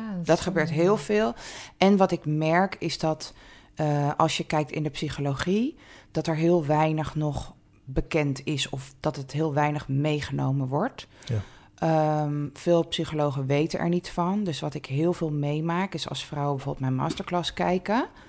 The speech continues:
Speaker 2: <clears throat> daarin horen wat die valkuilen zijn, maar bijvoorbeeld ook wat die talenten zijn,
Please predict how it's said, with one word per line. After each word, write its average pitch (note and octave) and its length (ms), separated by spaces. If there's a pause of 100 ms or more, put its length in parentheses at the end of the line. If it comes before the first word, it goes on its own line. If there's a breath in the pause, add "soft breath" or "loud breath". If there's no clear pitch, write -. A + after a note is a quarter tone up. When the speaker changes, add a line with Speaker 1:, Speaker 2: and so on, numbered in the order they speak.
(260 loud breath)
Speaker 2:
<clears throat> F3+ 120
daarin D3+ 340
horen D#3 560
wat D3+ 140
die C#3 140
valkuilen D3 640
zijn, C3+ 360
maar C#3 140
bijvoorbeeld C#3 400
ook D3+ 200
wat D3 140
die C#3 100
talenten D3+ 500
zijn, C#3+ 500